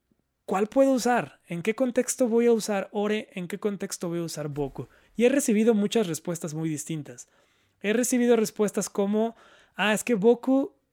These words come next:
es como más tierno. Eh, es que Ore es muy rudo". Pero de repente ves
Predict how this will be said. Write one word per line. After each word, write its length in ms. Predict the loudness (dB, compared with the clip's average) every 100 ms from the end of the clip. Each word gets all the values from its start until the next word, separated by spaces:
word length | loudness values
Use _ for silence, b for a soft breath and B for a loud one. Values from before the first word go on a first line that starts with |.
| _
es 200 | -6 -4
como 560 | 0 0 2 0 -2 -4
más 240 | -6 -6
tierno. 400 | -2 -2 -2 -10 _ _ _ _ _ -6
Eh, 360 | -2 0 0 -2
es 120 | -4
que 160 | -2
Ore 400 | 0 0 0 -2
es 80 | -4
muy 200 | -6 -6
rudo". 360 | -4 -4 -4 -6 _ _ _ _ _ _ _ -2
Pero 140 | 2
de 80 | 4
repente 460 | 2 2 0 4 6
ves 360 | 6 4 0